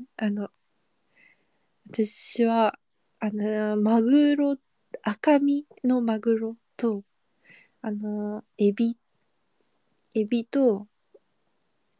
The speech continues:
あとネギトロしか食べないです。<laughs> だから各三、三皿ずつくらいバーって頼んで、それしか食べない。変色っていうのかな？わかんないけど、いろんなのを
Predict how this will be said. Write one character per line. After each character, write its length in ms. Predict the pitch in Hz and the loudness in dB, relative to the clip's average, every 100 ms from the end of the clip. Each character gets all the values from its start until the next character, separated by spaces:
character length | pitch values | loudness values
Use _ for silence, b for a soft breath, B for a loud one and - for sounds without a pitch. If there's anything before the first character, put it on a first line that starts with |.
| - | -14
あ 120 | 202 | -12
と 140 | - 196 | -6 2
ネ 220 | 208 208 | 4 4
ギ 160 | 226 | 2
ト 120 | 226 226 | 4 4
ロ 120 | 226 | 2
し 140 | - | -4
か 100 | 196 | -8
食 240 | - 196 190 | -6 -4 -2
べ 80 | |
な 160 | 185 180 | -2 -4
い 40 | |
で 120 | 185 - | -8 -12
す。 240 | - - - | -14 -16 -16
<laughs> 2000 | - 294 - - - _ - _ _ - 453 622 554 - - - - - - _ B B B | 0 2 2 -2 -14 _ -20 _ _ -2 2 2 2 -2 -6 -12 -10 -10 -12 _ B B B
だ 160 | 254 240 | 4 4
か 100 | 214 | 0
ら 80 | |
各 420 | - 302 285 - 214 | 0 0 0 -2 -2
三、 380 | - 226 226 233 233 240 247 254 247 269 - - | -2 -2 0 -2 -4 -4 -6 -6 -8 -10 -12 -10
三 320 | - 240 247 | -2 -2 0
皿 340 | - 240 240 | 2 2 2
ず 140 | 226 226 | 0 -6
つ 120 | - | -6
く 120 | 240 | -4
ら 140 | 208 190 | -4 -4
い 120 | 185 | -4
バ 160 | - 202 | 0 0
ー 20 | |
っ 60 | - | 0
て 120 | 202 - | -6 -8
頼 220 | - 190 | -6 -4
ん 180 | 190 180 | -4 -4
で、 240 | 196 175 - | -4 -6 -8
そ 180 | - | -4
れ 100 | 208 | -2
し 140 | 220 - | -2 -4
か 140 | 202 - | -6 -6
食 120 | 185 | -6
べ 140 | 190 | -4
な 120 | 175 175 | -4 -8
い。 100 | - _ _ B B B B B B B B B _ _ | -16 _ _ B B B B B B B B B _ _
変 240 | - 262 262 | 4 6 6
色 280 | 285 - | 4 2
っ 40 | 294 | 2
て 200 | - 214 | 2 0
い 20 | |
う 40 | |
の 100 | 202 | 0
か 120 | 196 190 | -2 -2
な？ 100 | 190 | 0
わ 60 | |
か 140 | 220 233 | 4 4
ん 60 | |
な 80 | 208 | 2
い 60 | - | -2
け 100 | 196 | -4
ど、 160 | 196 | -2
い 100 | 214 | 2
ろ 140 | 220 247 | 4 6
ん 160 | 240 | 4
な 100 | 254 | 2
の 460 | 247 233 220 226 214 | 2 2 0 0 -2
を 140 | 202 | -8